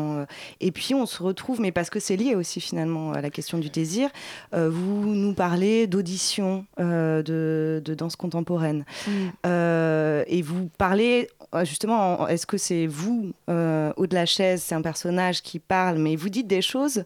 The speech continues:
Speaker 1: euh, que je trouve en tant que spectatrice, moi j'étais contente de les entendre, euh, à cet endroit, dans ce plateau, euh, sur le fait que c'est pas évident, quoi. Enfin, on passe des auditions, on les a pas, ou, enfin voilà, et, euh, toutes ces choses-là que vous dites et qui arrivent, euh,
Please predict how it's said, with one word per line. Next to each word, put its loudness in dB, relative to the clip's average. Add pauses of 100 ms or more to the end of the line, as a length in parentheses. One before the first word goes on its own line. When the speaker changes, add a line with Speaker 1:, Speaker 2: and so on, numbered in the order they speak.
(480)
Speaker 1:
euh, 2
que -2
je 0
trouve -4
en 2
tant 0
que -10
spectatrice, -2
moi 0
j'étais 0
contente 0
de 2
les 0
entendre, -6
euh, -4 (220)
à -4
cet -4
endroit, -2
dans -4
ce -8
plateau, -6 (540)
euh, 2
sur 0
le 0
fait 0
que -18
c'est -4
pas 2
évident, 0
quoi. -2
Enfin, 0
on 2
passe 2
des 0
auditions, -2 (320)
on 2
les 0
a -2
pas, -2
ou, 0
enfin -2
voilà, 2
et, 6
euh, 4 (180)
toutes -4
ces 4
choses-là 0
que -2
vous -4
dites 0
et -2
qui -4
arrivent, 2
euh, 2